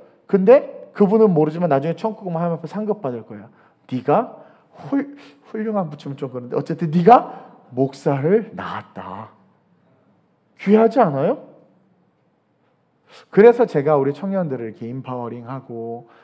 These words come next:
뭐든지 한다고 하면 하라고 하고 재능이 없고 소망이 없어도 "넌 할 수 있다"고 자꾸 말하는 게 일 부 때도 자꾸 일 부 얘기하는, 얘기했지만 우리가 봤을 땐 재능이 없고 그런 것 같을지라도 우리 주님은 뭐예요?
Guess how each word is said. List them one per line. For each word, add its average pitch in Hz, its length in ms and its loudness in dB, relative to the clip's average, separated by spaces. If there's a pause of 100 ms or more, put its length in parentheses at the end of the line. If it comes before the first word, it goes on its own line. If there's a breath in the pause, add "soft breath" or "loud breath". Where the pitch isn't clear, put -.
(100)
뭐든지 135 560 0 (320 soft breath)
한다고 156 480 -2
하면 131 220 -8
하라고 151 400 -6
하고 131 480 -12 (720 soft breath)
재능이 160 420 2
없고 147 280 2
소망이 196 420 0
없어도 127 420 -4
"넌 139 140 0
할 180 160 -4
수 247 160 -6
있다"고 180 240 -4
자꾸 - 240 -10
말하는 113 480 -8
게 139 380 -10 (760 soft breath)
일 196 160 0
부 202 120 -6
때도 156 240 -4
자꾸 - 240 -12
일 170 120 -4
부 143 100 -6
얘기하는, 92 300 -10 (160)
얘기했지만 127 500 -8
우리가 247 320 2
봤을 220 260 2
땐 185 160 0
재능이 135 420 -6
없고 139 680 -4 (280 loud breath)
그런 156 320 4
것 147 120 -6
같을지라도 123 640 -8
우리 131 220 -8
주님은 127 440 -12
뭐예요? 98 260 -14